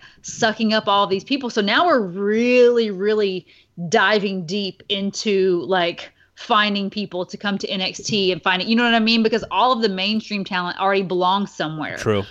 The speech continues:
Speaker 2: Yeah.
Speaker 1: Right? So, um, I think it's, I think it's just a matter of, like, they're really starting to, like, uncover <laughs> these diamonds in the rough, um, that people may or may not have heard of. Um, but yeah, again,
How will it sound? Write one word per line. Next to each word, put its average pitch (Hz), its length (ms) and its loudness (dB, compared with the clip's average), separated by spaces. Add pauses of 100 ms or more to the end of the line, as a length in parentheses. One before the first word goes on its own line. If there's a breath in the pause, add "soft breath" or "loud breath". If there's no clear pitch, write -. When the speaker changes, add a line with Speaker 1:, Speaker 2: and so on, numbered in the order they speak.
Speaker 2:
Yeah. 117 140 2
Speaker 1:
Right? 98 280 2 (140)
So, 214 520 2
um, 196 500 -2
I 196 180 -6
think 214 160 -8
it's, 208 160 -6
I 175 120 -8
think 208 180 -2
it's 190 80 -6
just 202 160 -8
a 208 40 -4
matter 190 300 0
of, 180 80 -2
like, 185 160 -4
they're 196 160 -2
really 190 300 0
starting 185 420 0
to, 196 100 -6
like, 175 300 0 (340 loud breath)
uncover 220 840 2
<laughs> 220 80 -8
these 233 400 -2
diamonds 196 540 0
in 208 80 -6
the 185 100 -8
rough, 185 400 -2 (320 loud breath)
um, 208 240 -2
that 196 120 -4
people 202 320 -4
may 185 200 0
or 185 80 2
may 180 180 -2
not 175 240 -2
have 165 140 -6
heard 175 320 0
of. 160 240 -2 (360 loud breath)
Um, 190 360 4
but 233 140 2
yeah, 233 260 2
again, 202 420 -2